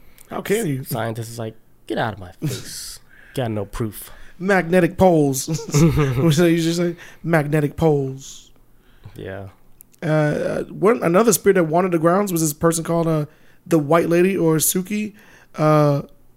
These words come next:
Speaker 1: local legend says she was a chambermaid over there, and she was actually lured into the caves over there by, like, three local boys, supposedly.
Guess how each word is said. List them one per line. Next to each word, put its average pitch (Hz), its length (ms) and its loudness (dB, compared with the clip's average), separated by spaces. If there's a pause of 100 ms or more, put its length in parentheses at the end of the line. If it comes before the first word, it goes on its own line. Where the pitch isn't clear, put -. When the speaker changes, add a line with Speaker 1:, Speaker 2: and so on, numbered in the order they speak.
Speaker 1:
local 175 300 2
legend 175 240 4
says 175 220 0
she 175 60 -2
was 170 100 -2
a 147 40 -2
chambermaid 156 800 -2 (380)
over 156 240 0
there, 151 420 4
and 156 140 0
she 175 80 -2
was 170 100 -2
actually 190 260 0
lured 160 680 2 (480)
into 160 180 -2
the 160 100 2
caves 170 340 2
over 190 100 4
there 202 220 2
by, 175 120 0
like, 151 240 0
three 190 200 -2
local 175 260 2
boys, 156 280 2
supposedly. 185 500 -4